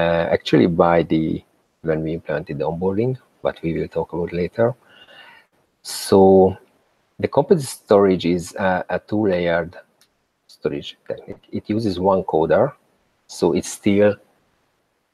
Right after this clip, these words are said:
transforms the object to a data. And then,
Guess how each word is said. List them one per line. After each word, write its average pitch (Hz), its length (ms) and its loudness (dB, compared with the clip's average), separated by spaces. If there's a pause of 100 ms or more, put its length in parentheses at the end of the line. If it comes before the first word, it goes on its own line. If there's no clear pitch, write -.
(200)
transforms 92 680 2
the 80 160 -2
object 85 560 -2
to 82 100 0
a 78 40 0
data. - 300 -4 (580)
And 85 180 -4
then, 131 300 4